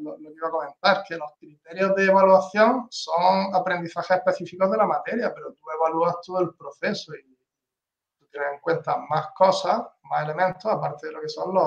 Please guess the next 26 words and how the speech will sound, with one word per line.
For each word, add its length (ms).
los 180
aprendizajes 680
propios 260
de 40
la 80
materia. 360
Ya 100
te 60
digo, 220
cómo 200
trabajan 720
a, 920
a 60
nivel 280
creativo, 800
cómo 220
trabajan 520
en 360
grupo 420
y, 60
bueno, 200
ya 100
en 80
función 520
de, 80
del 460